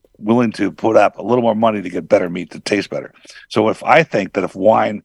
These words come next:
had not been profit, there's no profit in wine, you would try to make the best expression of where it comes from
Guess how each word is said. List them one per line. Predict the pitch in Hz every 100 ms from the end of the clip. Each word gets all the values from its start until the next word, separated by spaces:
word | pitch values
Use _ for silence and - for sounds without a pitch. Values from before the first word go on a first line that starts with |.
| _ _ -
had | 87 -
not | 117 -
been | 104 87
profit, | 104 98 -
there's | 82 104
no |
profit | 123 131 123
in | 98
wine, | 95 90
you | 87
would | 85 85 _ _ -
try | 110 127
to | 139
make | 107 92
the | 87
best | 80 110 -
expression | 87 - 101 92 - 85
of |
where | 80 95 90 82 78 _ _ _ _ _ -
it | 90 -
comes | - 127 123
from | 151 151